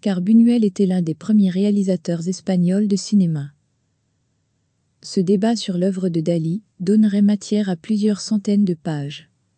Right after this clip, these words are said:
Son art s'est répandu dans le monde entier, car il a été très connu de son vivant. Ses toiles et tout ce qu'il a créé a été vendu pour des sommes importantes durant sa vie.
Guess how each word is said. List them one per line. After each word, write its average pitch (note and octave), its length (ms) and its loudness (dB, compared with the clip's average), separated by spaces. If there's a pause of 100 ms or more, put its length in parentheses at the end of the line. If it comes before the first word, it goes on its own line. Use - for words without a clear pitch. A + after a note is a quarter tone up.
(120)
Son G#3 300 0
art G#3+ 160 0
s'est - 160 -2
répandu G3 480 0
dans F#3 120 0
le E3 120 0
monde F#3+ 260 2
entier, F#3+ 500 -4 (200)
car G#3+ 180 -2
il G#3+ 120 0
a G3+ 60 2
été G3+ 240 -2
très B3 220 -4
connu A3 300 4
de G3 100 0
son F#3 160 -4
vivant. D#3+ 420 -6 (1500)
Ses - 220 -6
toiles A3 340 0
et G3 80 2
tout A#3 180 -6
ce G#3+ 120 -4
qu'il F#3 220 -2
a F3 40 0
créé F3+ 540 -4 (160)
a F#3 120 0
été F#3+ 220 0
vendu G#3 340 0
pour F#3+ 200 -4
des E3+ 120 -2
sommes A3 360 0
importantes G3+ 640 -4
durant F#3 300 0
sa F3+ 180 -4
vie. D3 240 -8